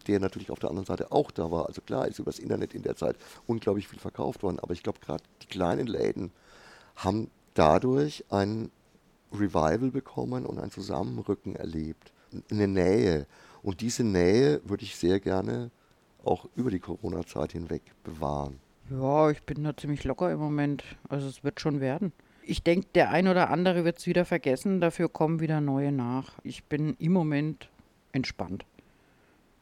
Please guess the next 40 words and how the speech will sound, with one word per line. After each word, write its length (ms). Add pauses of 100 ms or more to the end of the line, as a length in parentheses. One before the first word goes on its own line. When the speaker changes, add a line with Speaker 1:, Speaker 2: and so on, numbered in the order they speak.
Speaker 1:
Gut, 120
Speaker 2:
Ich 60
Speaker 1:
jetzt 60
haben 100
wir 60
natürlich 320
Anfang 260
vom 140
Jahr, 320
das 200
ist 280
eh 180
immer 200
so 80
ein 40
bisschen 220
saure 180
Speaker 2:
Ja, 240
im 140
Moment 140
Speaker 1:
Gurkenzeit. 180
Speaker 2:
ist 120
es 60
ein 80
bisschen 200
ruhig 320
hier, 200
deswegen 360
können 200
wir 100
auch 100
so 180
wunderschön 440
miteinander 500
plaudern. 640
Hat 100
ja 140
auch 160
einen 100
Vorteil. 400